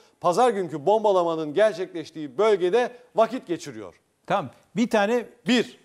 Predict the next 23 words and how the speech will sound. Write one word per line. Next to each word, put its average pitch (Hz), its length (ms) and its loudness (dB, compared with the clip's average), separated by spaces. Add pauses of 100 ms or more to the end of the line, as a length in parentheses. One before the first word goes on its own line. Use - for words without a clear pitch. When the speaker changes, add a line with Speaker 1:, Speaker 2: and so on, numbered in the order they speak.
(160)
Speaker 2:
turizmi 202 500 0
baltalayacak. 127 600 -2
Speaker 1:
İki. 262 220 0
Speaker 2:
Evet. 175 220 -6 (440)
Speaker 1:
Türkiye 302 360 0
bir 277 140 4
adım 254 180 -2
atıyor. 131 360 -4 (1300)
Bölgesel 190 520 2
bir 190 140 4
adım 165 200 -2
atıyor. 104 380 -8 (240)
<coughs> - 300 -16
Türk 208 200 -6
coğrafya, 196 420 2
Türkiye 185 340 -10
Cumhuriyetlerle 190 640 0
Speaker 2:
Evet. 147 160 0
Speaker 1:
ilişkileri, 185 400 4
Rusya 185 340 0
ile 190 80 4
ilişkileri 185 340 2
vesaire. 185 480 2